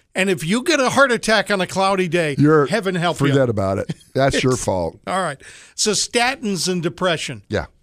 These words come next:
Speaker 1: It's another thing that statins are
Speaker 2: Yeah.
Speaker 1: good at.
Speaker 2: Yeah, I think it, it, it, it's a very good thought. Um, they really need to study it a little more. But it seems as though, um, people who take statins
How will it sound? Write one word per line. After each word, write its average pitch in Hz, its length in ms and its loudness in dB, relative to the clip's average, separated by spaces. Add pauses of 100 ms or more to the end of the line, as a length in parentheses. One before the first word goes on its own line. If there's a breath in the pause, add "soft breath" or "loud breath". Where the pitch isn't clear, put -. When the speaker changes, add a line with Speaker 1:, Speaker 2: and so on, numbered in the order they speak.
(100)
Speaker 1:
It's - 200 -6
another 185 360 0
thing 196 220 -4
that 208 120 -4
statins 170 480 -4
are 220 80 0
Speaker 2:
Yeah. 330 180 0
Speaker 1:
good 277 100 0
at. 120 200 -6 (160)
Speaker 2:
Yeah, 294 200 -4 (100)
I 135 60 0
think 165 320 -4
it, 151 200 -8
it, 127 140 -4 (140)
it, 104 240 -8
it's 107 180 -8
a 98 60 -2
very 98 400 -2
good 113 320 -6
thought. - 480 -10 (420)
Um, 101 480 -4
they 98 220 -4 (160)
really 101 260 -2
need 98 240 -4
to 92 100 -8
study 101 360 -4
it 95 100 -6
a 92 40 -4
little 95 220 -4
more. 85 480 -4 (380 soft breath)
But 107 100 -2
it 107 80 -6
seems 247 600 -4
as 123 260 -4
though, 95 420 -4 (460 loud breath)
um, 95 520 -6
people 135 360 -4
who 117 200 -4
take 107 340 -10
statins 107 680 -8